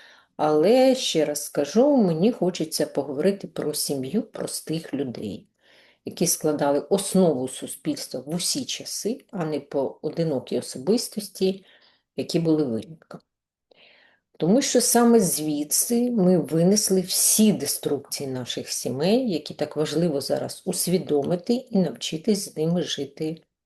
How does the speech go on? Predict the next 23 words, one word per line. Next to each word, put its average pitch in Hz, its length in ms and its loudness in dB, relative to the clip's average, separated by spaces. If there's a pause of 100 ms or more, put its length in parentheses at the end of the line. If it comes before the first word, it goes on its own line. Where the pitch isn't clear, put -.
(680)
по-іншому. 131 680 -2 (1200)
Е, 156 260 6
як 190 280 2
приклад 269 520 4
приведу, 180 800 0
в - 40 -14
сучасності 196 840 0
чоловіки, 208 1120 2 (1120)
маючи 190 540 0
історичну 196 920 0
пам'ять 127 800 -8 (600)
тисячі - 840 -2
років, 131 600 -2 (640)
хочуть 196 640 2
мати 156 440 -2
стільки - 640 0
ж - 200 -10
влади, 131 600 -2
як 170 240 -4
і 143 40 0
в 123 40 -6
древні 143 520 0
часи, - 520 -8